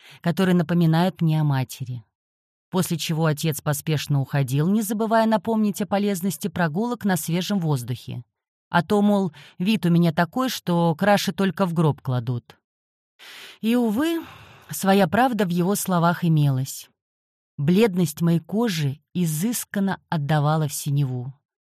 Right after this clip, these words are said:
А темные тени под глазами из-за вечного недосыпа и вовсе навевали мысли о какой-то болезни. А, впрочем, я отвлеклась.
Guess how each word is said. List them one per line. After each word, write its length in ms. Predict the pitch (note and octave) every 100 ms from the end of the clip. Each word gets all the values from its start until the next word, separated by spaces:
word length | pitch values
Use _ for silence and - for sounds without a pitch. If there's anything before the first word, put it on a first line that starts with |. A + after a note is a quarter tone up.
| _ _ -
А 140 | E3
темные 520 | E3 A#3+ A#3+ G#3 F#3+
тени 360 | F3+ A3+ A3 F#3+
под 180 | D#3+ D3+
глазами 520 | E3+ E3+ F3+ G3 E3+
из-за 180 | D#3 E3+
вечного 420 | F3+ E3+ F3 D#3+
недосыпа 680 | D#3 D#3 D#3+ - A#3+ B3 F#3+
и 100 | E3
вовсе 480 | C#3+ F#3+ A#3+ - G3+
навевали 480 | F#3+ E3+ E3 F#3+ E3
мысли 400 | D#3+ G#3 - F3+
о 60 |
какой-то 420 | D#3 D3 E3+ D#3+
болезни. 640 | D3+ D3+ C#3+ C3 A#2 A#2+ C3 _ _ _ _ _ -
А, 100 | A3
впрочем, 640 | - G#3 A3 - G#3 F#3+ -
я 180 | F#3 F#3+
отвлеклась. 680 | - G3 F3 C3+ A2+ -